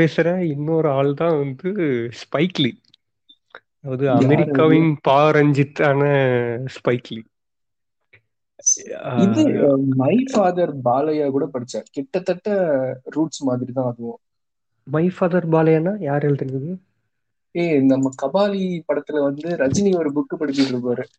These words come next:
Speaker 1: ஆமா, ஆமா, ஆமா, ஆமா.
Speaker 2: ஃபர்ஸ்ட் ஜெ-, ஜெயில்ல உட்கார்ந்துட்டு.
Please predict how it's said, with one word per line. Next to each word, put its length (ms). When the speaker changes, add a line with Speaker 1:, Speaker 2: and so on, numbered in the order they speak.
Speaker 1:
ஆமா, 280
ஆமா, 280
ஆமா, 300
ஆமா. 300
Speaker 2:
ஃபர்ஸ்ட் 460
ஜெ-, 480
ஜெயில்ல 380
உட்கார்ந்துட்டு. 420